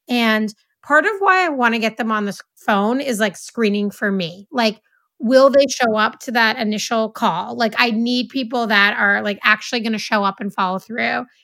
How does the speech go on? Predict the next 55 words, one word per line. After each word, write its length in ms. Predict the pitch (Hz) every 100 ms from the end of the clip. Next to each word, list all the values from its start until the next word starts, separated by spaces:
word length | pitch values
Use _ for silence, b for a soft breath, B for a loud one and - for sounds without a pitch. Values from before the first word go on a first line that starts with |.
| b _
What 220 | 247 247
are 80 | 269
they 200 | 262 240
like 460 | 226 214 220 254 262
when 140 | 233
I 100 | 220
talk 380 | 202 - 220 -
to 100 | 285
them? 240 | 320 330
Like, 140 | 285 - -
are 180 | 233 233
they, 160 | 247
like, 120 | 240 -
pretty 260 | _ 254 226
reasonable 640 | 208 208 202 240 254 269 254
person, 440 | 254 254 359 349
or 280 | 330 240 240
are 260 | 240 233
they 160 | 226 226
kind 300 | 214 226 220
of 200 | 220 202 b b b -
bulldozing 640 | 233 208 214 202 214 196
or 80 | 220
steamrolling 760 | - - 220 190 175 170 226 233
me? 340 | 269 277 226 b b b -
And 140 | 247
that's 280 | 262 262 262
my 180 | 233 254
opportunity 600 | 233 226 214 233 208 202
to 80 | 220
ask 260 | 208 -
questions 460 | - 208 - 208 196
like, 200 | 196 190
I, 260 | 254 208 220 -
I 140 | 233
always 260 | 247 269 269
ask 260 | 269 233
what 140 | 254 -
their 140 | 233
budget 420 | 202 208 185 254 311
is, 500 | 311 370 392 392 - _ _ -
because 320 | 254 269 247
if 140 | 254
their 140 | 269 233
budget 480 | 226 220 262 277
for 120 | 262 254
a 80 |
project 520 | - 233 247 269 254 254
is, 200 | 262 214
like, 240 | 233 226
five 280 | - 233 226
hundred 280 | 214 240 233
dollars 400 | 269 254 240 226
to 80 | 202
do 380 | 220 220 220